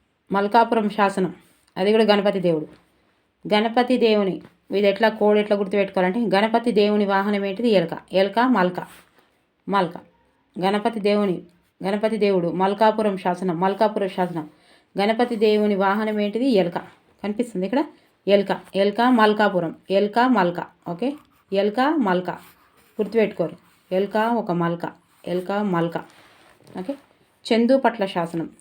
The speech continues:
చందు పట్ల శాసనం, పువ్వుల ముమ్మడి, పువ్వుల ముమ్మడి. ఎవరేసిరి పువ్వుల ముమ్మడి? చందు పట్ల శాసనం. చందు ముమ్మడి అంటే అమ్మడి. చందు అంటే ఇక చందు. చందు అమ్మడికి పువ్వులు ఇచ్చిండు.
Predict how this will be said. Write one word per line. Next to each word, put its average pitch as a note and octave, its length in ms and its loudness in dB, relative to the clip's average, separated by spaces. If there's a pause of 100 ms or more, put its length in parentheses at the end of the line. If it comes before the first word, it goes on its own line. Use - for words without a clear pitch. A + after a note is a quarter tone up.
(120)
చందు A3 300 2
పట్ల A3 280 -2
శాసనం, E3+ 460 -4 (320)
పువ్వుల G#3+ 400 0 (1000)
ముమ్మడి, G#3+ 400 2 (320)
పువ్వుల G#3 380 0
ముమ్మడి. G3+ 440 0 (680)
ఎవరేసిరి G#3+ 520 0
పువ్వుల G#3+ 400 -2
ముమ్మడి? F#3+ 380 -2
చందు G3 380 -2
పట్ల G#3 320 -2
శాసనం. F3 480 -4 (360)
చందు G#3 500 0 (720)
ముమ్మడి G#3+ 380 2
అంటే G3 240 0
అమ్మడి. F#3+ 400 -2 (840)
చందు G#3 280 0
అంటే G3+ 240 0
ఇక G3+ 180 -2
చందు. F3 180 -2
చందు G3+ 480 0
అమ్మడికి G3+ 760 0
పువ్వులు F#3+ 260 0
ఇచ్చిండు. E3 480 -4